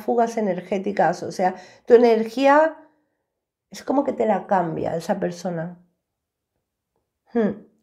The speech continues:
Su energía, la energía de esa persona para ti no es positiva. No es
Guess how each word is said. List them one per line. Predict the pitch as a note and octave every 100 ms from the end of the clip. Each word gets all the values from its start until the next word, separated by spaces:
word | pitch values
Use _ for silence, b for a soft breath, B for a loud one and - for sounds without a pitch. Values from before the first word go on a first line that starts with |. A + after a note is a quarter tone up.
| b b b b b
Su | - - C#4+
energía, | C4 B3 A#3 A#3 D4 A3+
la | G#3+
energía | A3+ A3+
de | C#4+
esa | D#4+ D4+ C4+
persona | A3 A3 G3+ G3
para | G3+ G3+
ti | C#4+
no | C4+ G#3+
es | G#3 G#3 -
positiva. | _ G3+ G3 F3+ D#3 D#3 - _ _ _ _ _ _ _ _ _ _
No | A3+ A3
es | G#3+ F3 - -